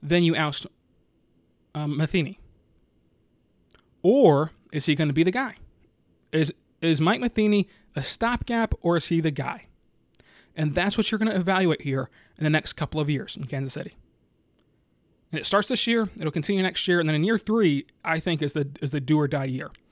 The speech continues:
It, by year three, we should know if he's a stopgap guy or if he's the guy. I think he for sure gets two years in Kansas City. We'll see about the third year. Uh, but we've discussed all that went wrong for him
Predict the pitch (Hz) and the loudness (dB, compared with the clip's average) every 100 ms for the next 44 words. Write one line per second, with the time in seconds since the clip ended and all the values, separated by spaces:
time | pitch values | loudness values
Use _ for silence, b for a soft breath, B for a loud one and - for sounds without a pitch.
0 | b b b - 160 - 160 165 240 226 | b b b -6 -4 2 2 2 0 0
1 | 226 214 160 160 - 165 160 131 - b | 2 4 4 2 2 2 2 0 -4 b
2 | b - - 143 - - 175 - 190 - | b -6 -2 -2 -2 -4 -4 -4 -4 -2
3 | 185 185 175 b b - 151 - 160 147 | 0 0 -2 b b -6 -4 0 -2 0
4 | 156 131 - - - _ _ _ _ _ | -2 -2 -6 -12 -20 _ _ _ _ _
5 | _ b b b 151 175 175 160 160 147 | _ b b b -2 -2 0 -2 -2 -2
6 | - 208 208 - 214 202 190 180 160 180 | 2 2 2 -2 0 2 2 0 -2 -4
7 | 160 180 165 160 b b - 156 - 160 | -2 -2 0 -2 b b -8 -4 0 2
8 | 156 156 151 135 175 - - b b b | 0 -4 -4 -6 -6 -16 -20 b b b
9 | b - - 160 156 - _ 143 143 226 | b -18 -10 -4 -4 -6 _ -4 0 2
10 | 190 180 - - 208 214 - - 175 190 | 2 -2 -2 0 0 0 -6 -4 2 4
11 | 185 165 180 160 180 180 190 175 185 | 4 2 0 0 0 0 -2 0 0